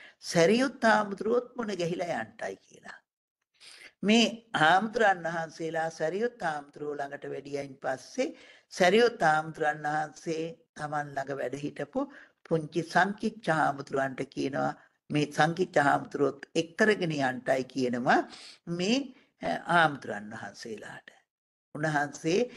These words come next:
ඉතින් සරියුත් හාමුදුරන් වහන්සේ, බුදුහාමුදුරුවෝ සරියුත් හාමුදුරන් වහන්සේ ළඟට එව්වා.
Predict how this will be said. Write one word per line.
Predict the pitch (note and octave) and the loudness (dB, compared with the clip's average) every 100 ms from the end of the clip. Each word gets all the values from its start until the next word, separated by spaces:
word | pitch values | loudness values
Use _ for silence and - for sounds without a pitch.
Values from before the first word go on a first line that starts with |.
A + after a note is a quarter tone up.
| - | -14
ඉතින් | - C#3+ | -8 -4
සරියුත් | - C3+ E3 F3 - | 2 4 4 0 2
හාමුදුරන් | D3 C#3 C#3 D3 C#3 C3+ | 0 0 -4 -4 -4 -4
වහන්සේ, | C3+ C3 B2+ - - | -2 -2 -4 -14 -12
බුදුහාමුදුරුවෝ | A#2 A#2+ C3+ C#3 B2 B2 A2+ | -6 -2 2 2 0 -4 -4
සරියුත් | A#2 G2 G#2+ G#2+ | -4 -4 -6 -4
හාමුදුරන් | C3+ B2+ C3 C#3+ C#3+ | -2 -2 -2 -2 0
වහන්සේ | A#2+ D3+ D3 - E3+ | 0 0 -2 -2 0
ළඟට | E3 F3 F#3 F#3+ | 2 2 2 2
එව්වා. | G3 A3+ B3 | 2 2 0